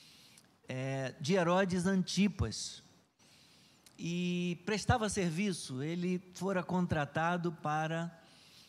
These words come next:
realizar o serviço, é, de cobrança de impostos.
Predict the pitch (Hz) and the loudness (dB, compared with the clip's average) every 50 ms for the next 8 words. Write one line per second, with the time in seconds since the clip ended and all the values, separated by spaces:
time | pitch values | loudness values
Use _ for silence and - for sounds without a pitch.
0 | - - 143 160 175 175 170 165 143 120 143 151 156 165 180 185 185 185 - - | -10 -4 -2 0 2 2 2 2 2 2 2 2 4 4 2 2 0 -4 -8 -16
1 | - - - - - - 160 143 - 190 180 160 147 135 139 156 156 160 151 - | -20 -20 -20 -20 -8 -6 -6 -2 0 0 0 2 2 2 2 2 2 2 0 0
2 | - 170 170 165 156 - - - - - - - - - - - - 135 131 131 | 0 0 2 0 0 -4 -10 -20 -20 -20 -20 -20 -20 -20 -12 -8 -6 -4 -4 -2
3 | 131 131 123 120 120 113 113 131 143 147 147 143 - - 156 156 143 135 139 156 | -2 -2 0 -2 -2 -2 -2 0 0 0 0 -2 -2 -2 -2 0 0 2 2 4
4 | 165 170 170 - 156 160 143 151 170 160 139 - 123 117 107 104 - - - - | 4 4 2 2 0 0 2 2 2 2 0 0 -2 -2 -4 -6 -8 -12 -16 -18
5 | - - - - | -20 -20 -20 -20